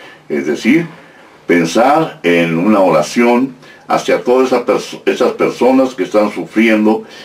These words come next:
enormemente los estragos de la guerra, y creo que si nos unimos en esta oración común, esta oración popular,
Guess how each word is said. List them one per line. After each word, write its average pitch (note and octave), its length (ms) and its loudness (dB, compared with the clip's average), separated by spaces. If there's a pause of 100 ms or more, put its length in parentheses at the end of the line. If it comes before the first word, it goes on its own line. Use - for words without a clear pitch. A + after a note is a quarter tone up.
(160)
enormemente G2+ 840 0
los F2+ 200 -4
estragos - 580 0
de - 140 2
la - 140 2
guerra, B2 460 2 (500)
y G#2+ 120 -2
creo C3 360 0 (460)
que G#2 100 0
si G#2 160 -2
nos F2+ 200 -2
unimos A2+ 640 0 (140)
en E2+ 260 0
esta - 520 -2 (500)
oración G#2+ 720 0 (880)
común, G#2 480 2
esta G2 320 0
oración F2+ 520 0
popular, E2+ 540 0